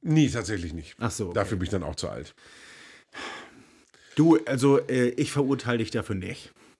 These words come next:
Speaker 1: Nee, ach, ich, ich hab die auch schon ein paar, also hätte ich die noch nicht live gesehen, okay, also dann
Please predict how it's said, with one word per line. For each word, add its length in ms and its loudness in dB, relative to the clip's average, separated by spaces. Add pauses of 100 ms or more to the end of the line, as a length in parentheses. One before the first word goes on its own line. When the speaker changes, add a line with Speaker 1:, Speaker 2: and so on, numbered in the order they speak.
Speaker 1:
Nee, 380 -6
ach, 160 -10
ich, 320 -4
ich 120 2
hab 120 2
die 100 6
auch 100 4
schon 120 2
ein 40 -6
paar, 180 0
also 220 4
hätte 260 0
ich 60 -2
die 100 -2
noch 140 4
nicht 180 2
live 300 4
gesehen, 320 4
okay, 360 0
also 200 -2
dann 260 -2